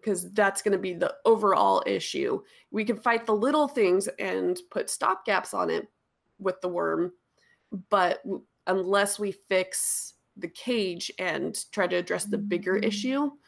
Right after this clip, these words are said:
Speaker 1: we're not going to be able to solve anything. So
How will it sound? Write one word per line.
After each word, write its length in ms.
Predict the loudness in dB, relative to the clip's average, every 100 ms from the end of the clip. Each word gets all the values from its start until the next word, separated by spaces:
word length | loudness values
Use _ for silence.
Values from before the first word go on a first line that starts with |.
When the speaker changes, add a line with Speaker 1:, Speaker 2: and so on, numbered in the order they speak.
| _ _ -20 _ _ _ _
Speaker 1:
we're 200 | 2 4
not 240 | 4 2 2
going 260 | 4 4
to 100 | 2
be 280 | -2 0 0 0
able 200 | -2 -2
to 80 | -2
solve 380 | 0 0 -2 -6 _
anything. 520 | -2 -2 -6 -12 -12 -14 _ _ _ _ _ _ _ _ _ _ _
So 420 | -2 0 2 -2